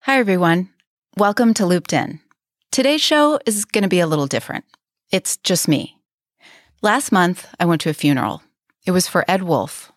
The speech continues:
If you're listening to this podcast, you probably know who Ed Wolf was. If you don't, he was a developer and civic leader. He was one of Houston's biggest boosters, and he was also just a really nice guy.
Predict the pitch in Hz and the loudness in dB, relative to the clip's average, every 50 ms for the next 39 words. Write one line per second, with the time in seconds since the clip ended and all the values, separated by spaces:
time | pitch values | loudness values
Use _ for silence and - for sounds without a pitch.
0 | _ _ _ _ _ _ _ _ _ _ - 233 - 247 247 233 277 277 - 311 | _ _ _ _ _ _ _ _ _ _ -4 -2 0 0 0 0 0 2 4 4
1 | 302 294 277 254 220 208 - - - 139 143 - - - 135 135 139 - - - | 4 6 4 2 0 -2 -4 -4 -2 -2 -2 -4 -4 -4 -4 -4 -4 -4 -6 -8
2 | - - _ - - - - - - - _ - 214 226 220 208 - - - 262 | -10 -14 _ -20 -20 -20 -20 -20 -20 -14 _ -2 0 0 0 0 -2 -4 -2 -2
3 | 262 247 254 208 214 214 196 185 175 165 165 170 - - 156 156 147 151 151 147 | 0 2 2 2 2 2 2 2 2 2 2 0 0 0 0 0 0 0 0 0
4 | - - 151 147 - - - - - - - _ _ _ _ _ _ _ _ _ | 0 0 0 0 0 -2 -4 -8 -10 -12 -12 _ _ _ _ _ _ _ _ _
5 | _ _ _ - - - 190 185 247 254 202 180 180 - _ _ _ _ _ - | _ _ _ -8 -6 -4 0 0 2 2 2 2 0 -2 _ _ _ _ _ -20
6 | - - - 170 165 165 156 156 160 156 160 170 180 180 180 - 185 175 175 185 | -12 -8 -4 -2 0 0 0 -2 -2 0 2 2 2 2 0 0 0 0 0 0
7 | - - - - - - - _ _ - 147 139 - - 170 175 170 - 180 180 | -4 -10 -20 -20 -20 -20 -20 _ _ -2 -2 -2 0 0 0 0 0 0 0 0
8 | 175 180 180 185 190 190 _ _ _ _ _ _ _ _ _ - - 202 196 196 | 2 2 0 0 -2 -4 _ _ _ _ _ _ _ _ _ -4 0 2 2 2
9 | 185 185 202 196 196 190 180 - - - - 220 208 - - 220 208 190 190 185 | 2 2 2 2 2 0 -2 -6 -6 -2 -2 0 0 0 -2 0 0 0 0 0
10 | 170 - - - _ _ _ _ - 208 208 240 220 - - - - 180 180 175 | -2 -4 -6 -6 _ _ _ _ 0 0 0 0 -2 -4 -6 -6 -2 -2 -2 -2
11 | - - - - - - - - - - - _ _ _ _ _ _ _ - 190 | -2 -4 -4 -6 -6 -6 -6 -6 -8 -8 -14 _ _ _ _ _ _ _ -4 -2
12 | 202 214 214 214 - 202 226 220 226 - 240 226 240 - - 262 254 240 233 220 | 0 0 0 0 2 0 2 2 2 2 0 0 0 0 0 0 0 0 0 -2
13 | - - 214 202 208 208 214 208 208 202 202 - - 202 208 190 - - - | -4 -4 -2 -2 0 0 2 2 2 0 0 0 0 0 0 0 -2 -4 -10